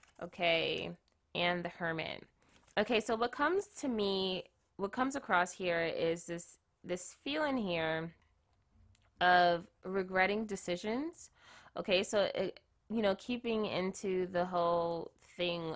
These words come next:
of us talking about, like, responsibilities and expenses and all that stuff like that, the Three of Swords comes across as making a bad decision in a sense that kinda keep, gets you in a bind, right?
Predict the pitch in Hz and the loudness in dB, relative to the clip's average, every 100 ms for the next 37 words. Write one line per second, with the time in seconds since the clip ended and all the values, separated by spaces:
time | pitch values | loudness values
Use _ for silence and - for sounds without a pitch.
0 | - 160 160 160 - - 156 - - _ | -4 -2 0 -2 -6 -6 -4 -8 -16 _
1 | _ _ - 170 - 196 185 185 180 180 | _ _ -4 -4 -2 -4 0 4 4 4
2 | 180 175 - 185 180 - 175 180 185 180 | 0 -6 -8 -10 -6 0 0 0 -4 -2
3 | 175 175 170 170 165 156 - - 170 170 | 0 0 -4 -6 -6 -8 -8 -4 -4 -2
4 | 165 165 165 160 160 - 165 160 160 170 | -6 -4 -2 0 -2 -4 -8 -8 0 0
5 | 156 180 - - - - - 214 202 202 | 0 -2 -14 -20 -16 -12 -4 0 0 0
6 | 190 - 196 190 - 180 180 180 175 175 | -4 -4 -6 -6 -2 0 0 -4 -4 -4
7 | 180 175 175 - - - - 175 175 165 | -2 -4 -4 -10 -20 -16 -10 -2 6 6
8 | 170 180 - 175 190 202 220 247 254 240 | 6 0 -4 -4 -2 -2 -2 -2 -2 0
9 | 240 240 - 190 175 - 196 196 - _ | 0 -2 0 0 0 0 0 0 -6 _
10 | _ _ - - _ 190 190 208 180 165 | _ _ -16 -16 _ -6 -2 -2 -2 -2
11 | 170 160 151 160 - - 165 160 - | -2 0 0 -2 -6 -2 0 0 -2